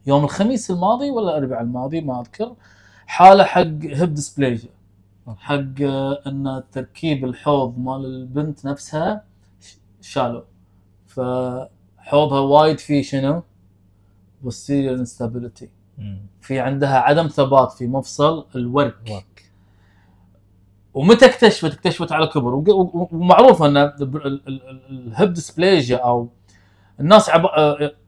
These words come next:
Speaker 1: مو خلع ولاده هو. هو مجرد انه عيب خلقي في تكوين مفصل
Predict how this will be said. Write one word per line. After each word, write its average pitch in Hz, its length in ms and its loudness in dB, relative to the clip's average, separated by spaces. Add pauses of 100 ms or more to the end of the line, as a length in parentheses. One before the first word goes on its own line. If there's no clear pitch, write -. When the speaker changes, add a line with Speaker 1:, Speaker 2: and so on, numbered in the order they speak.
(1200)
Speaker 1:
مو 208 180 0
خلع 117 320 -4
ولاده 113 520 -2
هو. 101 240 -18 (520)
هو 160 260 2
مجرد 180 480 6
انه 185 500 4
عيب 175 300 4
خلقي 185 440 0
في 165 440 -2
تكوين 185 680 0
مفصل 180 640 2